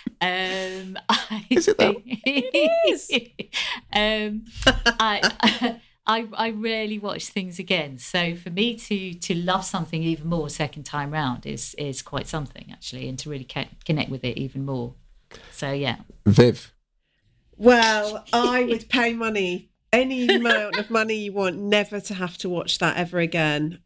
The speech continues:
Speaker 3: I just can't see any reason to ever watch that again. Um,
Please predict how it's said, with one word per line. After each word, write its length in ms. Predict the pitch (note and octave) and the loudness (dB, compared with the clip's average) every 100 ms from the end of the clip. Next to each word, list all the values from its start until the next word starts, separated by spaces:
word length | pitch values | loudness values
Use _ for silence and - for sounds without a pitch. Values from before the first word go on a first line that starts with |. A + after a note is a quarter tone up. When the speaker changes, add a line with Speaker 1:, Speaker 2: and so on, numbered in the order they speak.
| - | 0
Speaker 3:
I 360 | E3+ E3 E3+ _ _ _ - | 2 2 0 _ _ _ -2
just 480 | - G3+ - - - | 2 2 0 -6 -6
can't 340 | - F#3 - | -2 0 0
see 360 | - G3+ F#3 - | 0 2 2 4
any 280 | G#3 A3 G3+ | 4 4 2
reason 480 | F#3 F3 E3+ D#3+ D#3+ | 2 2 2 0 0
to 200 | - - | -2 2
ever 160 | D#3+ | 2
watch 300 | D#3 D#3 - | 2 -2 -2
that 120 | - - | 0 0
again. 560 | D#3+ D#3 C#3+ D3+ G3+ - _ - _ _ _ - | 2 2 2 0 -2 -8 _ -20 _ _ _ 4
Um, 720 | F3 E3 E3 D#3+ D#3+ E3+ D#3+ | 6 6 4 2 0 -2 -4